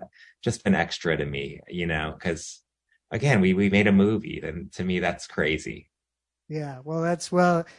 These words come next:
Speaker 2: it's a great movie, so that's like,
Speaker 1: Thank
Speaker 2: it's
Speaker 1: you.
Speaker 2: even crazier sometimes with the amount of movies that get made.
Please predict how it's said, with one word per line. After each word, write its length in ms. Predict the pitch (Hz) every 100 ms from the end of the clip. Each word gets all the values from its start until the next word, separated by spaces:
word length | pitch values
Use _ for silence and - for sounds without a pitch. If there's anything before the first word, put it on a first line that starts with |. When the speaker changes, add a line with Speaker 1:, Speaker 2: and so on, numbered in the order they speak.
| - _ _ _ -
Speaker 2:
it's 200 | 190 170
a 80 | 180
great 300 | 185 214 220
movie, 380 | 180 160 160 170
so 260 | - 170
that's 240 | 160 160 -
like, 120 | 180
Speaker 1:
Thank 80 | 196
Speaker 2:
it's 100 | 196
Speaker 1:
you. 80 |
Speaker 2:
even 180 | 214 226
crazier 500 | 208 226 233 214 220
sometimes 460 | 202 220 202 202 190
with 100 | 185
the 100 | 180
amount 120 | 185
of 60 | 185
movies 380 | 190 202 196 175
that 80 |
get 200 | 175 185
made. 440 | 190 190 175 160